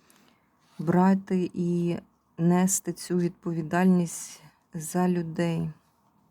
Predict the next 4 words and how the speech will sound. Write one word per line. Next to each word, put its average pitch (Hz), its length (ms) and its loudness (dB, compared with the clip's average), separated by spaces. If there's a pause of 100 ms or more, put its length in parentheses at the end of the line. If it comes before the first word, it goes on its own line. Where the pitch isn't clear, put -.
(960)
Дуже 180 340 0
гарна, 175 540 2 (960)
е, 175 280 0
дружба. 160 720 4